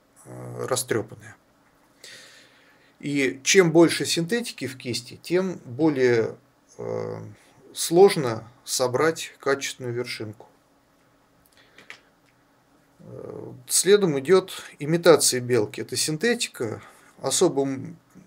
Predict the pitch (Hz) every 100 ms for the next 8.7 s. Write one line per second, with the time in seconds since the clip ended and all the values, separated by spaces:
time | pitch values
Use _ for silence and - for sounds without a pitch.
0 | - 160 156 135 117 113 110 110 127 135
1 | 127 127 123 131 117 110 - - - 113
2 | 127 135 123 139 127 220 269 254 - 107
3 | - _ _ - 131 147 139 139 156 156
4 | 135 - 139 139 135 127 - _ - -
5 | - - - - - _ - 120 - 151
6 | 170 170 - - 156 160 - 175 170 208
7 | 240 - 110 101 - - - _ _ _
8 | _ _ _ - 117 117 113